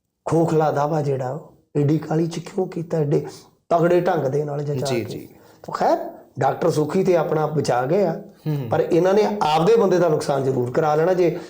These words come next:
Speaker 1: ਰਾਜਸੀ ਨੁਕਸਾਨ ਦੀ ਗੱਲ ਕਰੀਏ ਤੇ।
Speaker 2: ਜੀ, ਜੀ, ਬਿਲਕੁਲ ਮਿੰਟੂ ਜੀ। ਖੈਰ ਚਲੋ ਵੈਸੇ ਆਉਣਾ ਚਾਹੀਦਾ ਸੀ, ਕੋਈ ਨਾ ਕੋਈ ਪ੍ਰਤੀਕਰਮ ਆਉਣਾ ਚਾਹੀਦਾ
Speaker 1: ਨਹੀਂ,
Speaker 2: ਸੀ,
Speaker 1: ਨਹੀਂ
Speaker 2: ਜਿਵੇਂ
Speaker 1: ਸਰ,
Speaker 2: ਵੀ, ਪਰ
Speaker 1: ਮੇਰੀ ਜਿੰਨੀ ਕੋਈ ਜਾਣਕਾਰੀ ਹੈ ਜੀ, ਦੇਖੋ ਇਹ ਮੇਰੀ ਆਪਣੀ ਜਾਣਕਾਰੀ ਆ।
Speaker 2: ਹੂੰ।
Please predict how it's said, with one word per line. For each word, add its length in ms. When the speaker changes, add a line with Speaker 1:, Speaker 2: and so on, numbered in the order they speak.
Speaker 1:
ਰਾਜਸੀ 320
ਨੁਕਸਾਨ 360
ਦੀ 120
ਗੱਲ 140
ਕਰੀਏ 300
ਤੇ। 160
Speaker 2:
ਜੀ, 220
ਜੀ, 240
ਬਿਲਕੁਲ 360
ਮਿੰਟੂ 180
ਜੀ। 100
ਖੈਰ 100
ਚਲੋ 420
ਵੈਸੇ 340
ਆਉਣਾ 280
ਚਾਹੀਦਾ 360
ਸੀ, 140
ਕੋਈ 220
ਨਾ 100
ਕੋਈ 120
ਪ੍ਰਤੀਕਰਮ 520
ਆਉਣਾ 220
ਚਾਹੀਦਾ 280
Speaker 1:
ਨਹੀਂ, 100
Speaker 2:
ਸੀ, 60
Speaker 1:
ਨਹੀਂ 120
Speaker 2:
ਜਿਵੇਂ 200
Speaker 1:
ਸਰ, 60
Speaker 2:
ਵੀ, 140
ਪਰ 180
Speaker 1:
ਮੇਰੀ 120
ਜਿੰਨੀ 260
ਕੋਈ 180
ਜਾਣਕਾਰੀ 640
ਹੈ 80
ਜੀ, 260
ਦੇਖੋ 320
ਇਹ 80
ਮੇਰੀ 240
ਆਪਣੀ 340
ਜਾਣਕਾਰੀ 560
ਆ। 120
Speaker 2:
ਹੂੰ। 320